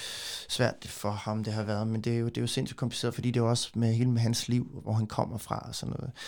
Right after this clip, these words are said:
Altså, jeg er meget privilegeret. Jeg, jeg taler jo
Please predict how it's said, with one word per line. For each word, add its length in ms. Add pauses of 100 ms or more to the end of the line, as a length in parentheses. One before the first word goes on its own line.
(340)
Altså, 180
jeg 160
er 40
meget 280
privilegeret. 640
Jeg, 160 (360)
jeg 80
taler 300
jo 420